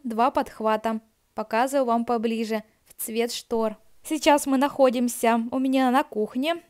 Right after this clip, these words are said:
Здесь только есть тюль, и, мне кажется, тоже мало уюта здесь. Здесь так и просятся шторы. И, конечно же, я не удержалась и в этот же вечер повесила шторы. И смотрите, какой результат.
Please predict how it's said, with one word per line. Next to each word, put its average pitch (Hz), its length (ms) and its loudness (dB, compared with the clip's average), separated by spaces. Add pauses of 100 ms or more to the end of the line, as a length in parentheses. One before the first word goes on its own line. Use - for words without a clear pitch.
Здесь 254 380 -4
только 233 460 0
есть 226 400 -2
тюль, 330 320 0 (100)
и, 294 180 -6
мне 262 160 0
кажется, 285 500 0
тоже 240 680 0
мало 240 480 4
уюта 220 520 -2
здесь. 202 560 -6 (140)
Здесь 254 300 -4
так 254 260 4
и 262 80 -4
просятся 233 560 2
шторы. 214 680 0 (340)
И, 311 80 -4
конечно 302 420 2
же, 285 140 4
я 254 320 4
не 240 100 0
удержалась 240 680 2
и 277 240 -2
в 226 80 -4
этот 233 200 0
же 220 160 0
вечер 262 540 -2 (520)
повесила 247 540 2
шторы. 220 520 0 (120)
И 320 140 -6
смотрите, 277 500 -4
какой 226 360 0
результат. 214 540 0